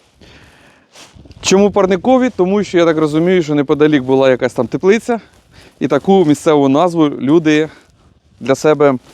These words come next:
закарбували в пам'яті, де вони живуть. Заріччя, тому що от центру десь за річкою.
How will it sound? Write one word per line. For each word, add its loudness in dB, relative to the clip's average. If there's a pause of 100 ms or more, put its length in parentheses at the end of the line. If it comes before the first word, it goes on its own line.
(880)
закарбували 0
в 0
пам'яті, -4 (100)
де 0
вони -2
живуть. -6 (1040)
Заріччя, 0
тому 0
що 2 (140)
от -2
центру 0
десь 0
за 0
річкою. -4